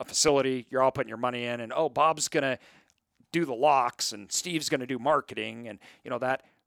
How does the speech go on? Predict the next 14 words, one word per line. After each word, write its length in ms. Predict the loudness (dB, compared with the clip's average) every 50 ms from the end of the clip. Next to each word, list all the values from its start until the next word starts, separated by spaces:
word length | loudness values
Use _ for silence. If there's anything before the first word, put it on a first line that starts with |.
| _ _ _
that 220 | 0 2 2 2
may 100 | 0 -2
seem 340 | 0 0 0 0 0 -4 -4
simple 560 | -2 -2 0 0 0 0 -2 -2 -4 -2 -2
on 140 | -2 -4 -6
the 80 | -10
formation 720 | -16 -10 -8 -8 -8 -4 -4 -4 -2 -2 -4 -4 -6 -8 -8
'cause 240 | -8 -8 -8 -8 -10
you 100 | -12 -10
just 260 | -10 -8 -8 -6 -4
all 180 | -4 -4 -4
say, 380 | -4 -4 -4 -4 -4 -6 -8 -10 _ _ _ _ _ _ _ _ -6
"Well, 200 | -4 -4 -4 -4
we're, 200 | -4 -6 -8 -8